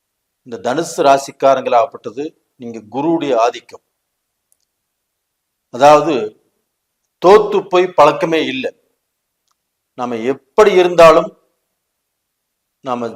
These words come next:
ஜெயிப்போம், நாம சாதிப்போம், நான் சம்பாதிப்பேன், நான் வீழ்ந்து விட மாட்டேன்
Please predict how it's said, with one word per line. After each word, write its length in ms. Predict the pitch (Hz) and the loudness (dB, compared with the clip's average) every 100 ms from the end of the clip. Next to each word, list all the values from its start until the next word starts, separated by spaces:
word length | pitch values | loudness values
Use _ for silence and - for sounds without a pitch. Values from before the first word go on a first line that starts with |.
| 101 | -2
ஜெயிப்போம், 540 | 147 175 160 160 165 165 _ _ _ _ _ _ _ 120 | 0 0 0 -2 -2 -6 _ _ _ _ _ _ _ -12
நாம 180 | 120 113 - | -10 -12 -2
சாதிப்போம், 680 | 135 156 175 170 - 147 147 _ _ _ _ _ _ - | 4 4 4 0 -2 -2 -2 _ _ _ _ _ _ -16
நான் 180 | 113 110 135 | -14 -8 -6
சம்பாதிப்பேன், 760 | 147 175 185 156 - 139 135 _ _ _ _ _ _ _ _ 131 | -2 6 6 6 0 -6 -6 _ _ _ _ _ _ _ _ -10
நான் 180 | 120 110 110 | -8 -10 -2
வீழ்ந்து 340 | 170 233 220 185 | 2 2 2 0
விட 100 | 175 156 | 0 4
மாட்டேன் 400 | 151 - 151 127 | 2 2 -2 -4